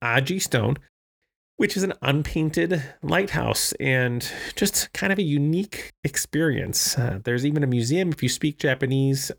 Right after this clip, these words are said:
about the lighthouse that you could take advantage of as well.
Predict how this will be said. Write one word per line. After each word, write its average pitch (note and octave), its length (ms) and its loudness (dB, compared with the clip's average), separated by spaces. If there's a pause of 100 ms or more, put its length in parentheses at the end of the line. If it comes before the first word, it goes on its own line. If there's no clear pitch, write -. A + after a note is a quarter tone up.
about F3 280 0
the D#3+ 80 -2
lighthouse D3 580 0
that - 180 -2
you - 60 0
could - 120 -6
take A2+ 200 2
advantage G#2 420 2
of G2 320 0 (220)
as G2+ 340 0
well. C3+ 400 0